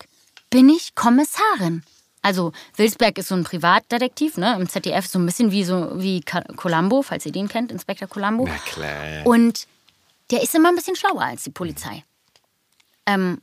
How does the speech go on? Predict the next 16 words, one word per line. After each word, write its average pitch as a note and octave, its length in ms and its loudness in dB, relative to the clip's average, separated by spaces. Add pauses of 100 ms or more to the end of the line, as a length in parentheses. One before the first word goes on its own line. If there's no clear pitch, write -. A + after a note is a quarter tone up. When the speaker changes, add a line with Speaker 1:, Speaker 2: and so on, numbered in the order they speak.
(120)
Speaker 1:
deshalb G#3 400 0
sind G#3+ 220 0
wir G#3+ 340 4
quasi G3+ 320 0
mal G3 80 2
ein F#3+ 80 2
bisschen F3+ 220 -2
langsamer A3 400 4 (440)
mit C4 120 2
dem C#4+ 100 6
Fall, C#4 220 4 (300)
aber G3+ 180 6
es F3 100 0
ist - 80 -14
trotzdem G3+ 320 0
voll A#3 180 2